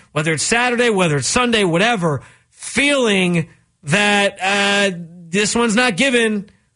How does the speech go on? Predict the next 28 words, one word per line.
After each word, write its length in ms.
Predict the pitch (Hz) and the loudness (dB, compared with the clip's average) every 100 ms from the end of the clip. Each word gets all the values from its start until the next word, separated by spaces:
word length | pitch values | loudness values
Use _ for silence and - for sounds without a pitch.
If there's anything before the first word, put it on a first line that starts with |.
| _ _ _ _ _ | _ _ _ _ _
This 300 | 147 226 - | -2 0 0
one 240 | 254 240 | 0 2
makes 240 | 233 240 - | 2 0 0
me 100 | 240 | 0
a 60 | |
little 200 | 240 240 | 2 0
bit 140 | 233 254 | 0 0
nervous, 640 | 269 269 240 226 190 - | 2 2 2 2 0 -4
and 400 | - 202 202 202 | -2 0 2 0
it's 100 | 185 | -2
gonna 140 | - 226 | -2 0
be 100 | 233 | 0
more 200 | 220 233 | 0 0
tense. 420 | 240 254 247 175 | 0 0 0 -4
It's 100 | 165 | -4
gonna 160 | 214 | -2
be 40 | 220 | 0
more 160 | 214 | 2
on 80 | 220 | 2
the 140 | 226 - | 0 0
edge 200 | 208 180 | 0 0
of 60 | |
my 120 | 233 | 0
seat. 440 | 226 - 277 262 - - _ - | 0 0 0 -2 -6 -20 _ -8
It's 160 | 180 - | -6 -2
gonna 140 | 233 | 0
be 100 | 240 | 0
more 520 | 226 233 233 233 214 | 2 2 4 4 2